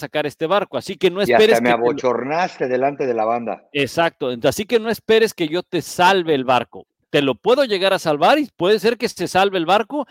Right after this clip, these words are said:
Speaker 1: y todos felices y todos contentos. Pero si el barco no se salva, ajá, ni siquiera había partido cuando tú, San Francisco, dijiste que yo lo iba a hundir. Entonces, él está en una situación, no quiero decir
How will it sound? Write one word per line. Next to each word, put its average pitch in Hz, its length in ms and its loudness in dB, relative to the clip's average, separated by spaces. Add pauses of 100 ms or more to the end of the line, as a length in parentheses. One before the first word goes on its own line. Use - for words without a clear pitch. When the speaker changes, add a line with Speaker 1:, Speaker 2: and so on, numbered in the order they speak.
(160)
Speaker 1:
y 139 100 -6
todos 202 240 0
felices 160 360 -4
y 151 40 -14
todos 170 240 -2
contentos. 123 500 -6 (280)
Pero 165 200 4
si 147 200 -4
el 147 100 4
barco 254 340 0
no 226 140 -6
se 196 140 -6
salva, 170 420 0 (420)
ajá, 135 260 -6 (160)
ni 175 180 -2
siquiera 269 440 -2
había 262 200 2
partido 220 540 2
cuando 170 400 0
tú, 254 420 -4 (920)
San 147 220 -2
Francisco, 165 480 -4
dijiste 160 360 -2
que 170 120 0
yo 185 220 2
lo 170 200 6
iba 170 180 4
a 156 60 6
hundir. 143 460 0
Entonces, 165 600 -4 (400)
él 208 220 2
está 220 180 0
en 220 80 -4
una 220 120 -2
situación, 170 480 -4 (360)
no 214 260 -4
quiero 285 220 -2
decir 240 260 -4